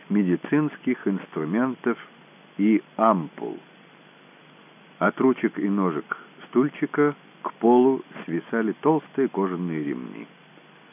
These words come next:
Трепетова пробрала горячечная дрожь. "Мы обещали врача", — услышал он за спиной учтивый вопрос. "Через минуту врач будет, мы держим слово. Проходите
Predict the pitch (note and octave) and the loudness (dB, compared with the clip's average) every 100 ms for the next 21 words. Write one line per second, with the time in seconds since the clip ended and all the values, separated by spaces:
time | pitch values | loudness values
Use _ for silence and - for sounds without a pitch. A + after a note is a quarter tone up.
0 | - - - - - - - - - C3+ | -20 -20 -20 -20 -20 -20 -20 -8 2 6
1 | F#3 F#3 F3 F3 E3 E3 - G#2+ D#2 F2 | 8 6 2 2 2 0 2 2 2 0
2 | E2 A2+ C3 F2 G2+ F2+ G#2 - F#2+ - | 2 0 0 0 2 4 2 0 -8 -10
3 | F#2 F#2 E2+ C#2 D#2 - - - - - | -8 -6 -6 -4 -6 -6 -14 -18 -20 -20
4 | - - - - - - - - G#3+ A3 | -20 -20 -20 -20 -20 -20 -8 2 4 6
5 | G3 D#3+ D3 - C3+ E2 C#2 - - D#2+ | 4 2 0 0 0 0 -2 -6 -10 -4
6 | F2 A#2 D3 - - - - A2 - B2+ | -2 -2 -4 -12 -20 -10 -6 -6 -4 -4
7 | - B2+ - G#2+ G2 F#2+ - F2 F#2+ F#2+ | -2 -6 -2 -4 -4 -8 -8 -6 -4 -4
8 | E2 - - D#2+ E2 E2 E2 - E2+ - | -6 -10 -10 -6 -4 -6 -8 -8 -10 -10
9 | - - - - - - - - - - | -20 -20 -20 -20 -20 -20 -20 -20 -16 4
10 | B2+ B2 B2 B2 F#3 - D2 B1+ A#1+ A#1+ | 6 8 8 6 6 2 -4 -6 -8 -6
11 | F2 C#3 D3 - - - - - F3 C3 | -2 -2 -4 -8 -14 -20 -16 -4 -2 0
12 | F2 G#2 - C#2 - - - A1+ B1 - | -2 -4 -6 -14 -14 -16 -10 -8 -8 -10
13 | - - - - - - G3 - B2 D3 | -12 -20 -20 -20 -8 -4 -2 -2 -2 0
14 | G#3+ - A3+ | 0 0 -2